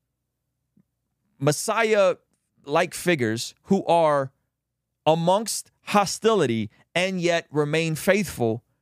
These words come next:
to God. And it's the very same call he gives us at the end of his ministry. "Therefore, go and make disciples, baptizing them in my name, uh, t-, in, uh, and sh-, and t-, and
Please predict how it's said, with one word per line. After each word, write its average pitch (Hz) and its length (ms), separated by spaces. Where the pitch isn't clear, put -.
to - 120
God. 170 360
And 190 240
it's - 300
the 175 120
very 202 360
same 190 400
call 180 360
he 185 180
gives 165 380
us - 400
at 135 100
the 151 140
end 160 100
of 156 60
his 147 160
ministry. 175 400
"Therefore, 135 540
go 127 220
and 135 60
make 120 200
disciples, - 640
baptizing 131 540
them 127 100
in 127 80
my 117 140
name, 107 320
uh, 90 80
t-, - 160
in, 104 420
uh, 92 300
and 98 160
sh-, - 120
and 101 200
t-, - 200
and 113 160